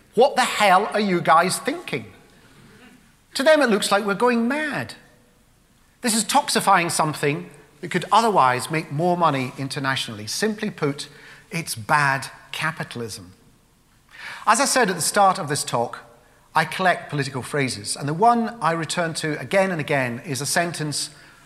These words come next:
from Tony Blair in two thousand four, one year on from the invasion of Iraq, and in defense of his decision to invade. He said, "Do I know I'm right?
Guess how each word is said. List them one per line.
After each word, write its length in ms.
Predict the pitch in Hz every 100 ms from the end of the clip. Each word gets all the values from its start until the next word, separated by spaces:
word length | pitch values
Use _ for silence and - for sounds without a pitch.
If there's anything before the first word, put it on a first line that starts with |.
| - _
from 400 | - 156 151 147 -
Tony 260 | - 180 165
Blair 460 | 151 170 160 123 -
in 180 | 151 143
two 180 | 143 151
thousand 380 | 143 123 123 117
four, 400 | - 151 101 - - _ _ _ _ _ _ _ - -
one 240 | 160 170
year 140 | 165 156
on 200 | 143 110 - - - -
from 160 | - 160
the 120 | 156
invasion 440 | 151 151 151 131
of 80 | 135
Iraq, 360 | 127 127 117 -
and 200 | 165 147
in 180 | 147 165
defense 600 | 151 - 175 120 - - -
of 160 | 123
his 260 | - 127 117
decision 520 | - - 151 110 101
to 160 | 98 120
invade. 500 | 113 110 120 95 - -
He 140 | 160
said, 420 | - 180 - - - - _ _ _ _ _ _ - - - _ _ -
"Do 180 | 214 226
I 140 | 214
know 160 | 208 196
I'm 240 | 180 165
right? 460 | 143 104 - -